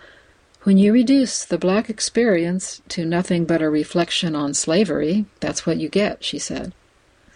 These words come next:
But she also made clear that she still lives by her former sign-off sentiment, "The lady is black."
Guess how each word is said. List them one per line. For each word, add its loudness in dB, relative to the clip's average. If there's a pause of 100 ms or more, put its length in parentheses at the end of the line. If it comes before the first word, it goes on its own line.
(160)
But 0
she 2
also 2
made 2
clear 2
that -2
she -2
still -2
lives 0
by -4
her -6
former 0
sign-off -2
sentiment, -4 (840)
"The 2
lady 2
is -4
black." -4